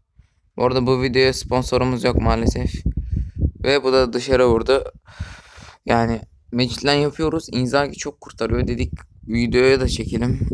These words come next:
Adamlar görsün Inzaghi nasıl kaleci. Evet, Messi şu anda oynayamıyorum ya.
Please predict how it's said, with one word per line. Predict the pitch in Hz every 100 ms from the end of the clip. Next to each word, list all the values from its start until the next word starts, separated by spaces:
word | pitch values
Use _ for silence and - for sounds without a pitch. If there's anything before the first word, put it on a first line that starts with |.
| -
Adamlar | 113 120 120 123 117
görsün | 117 113 -
Inzaghi | 117 113 117 113 113
nasıl | 113 -
kaleci. | - 117 110 - - - - - - - - - - _ _ _ _ - - - - - _ - - - - - - - -
Evet, | 123 123 -
Messi | 123 135 120 123 131
şu | 131 127
anda | 131 135 -
oynayamıyorum | 113 123 127 135 135 123 117 113
ya. | 113 113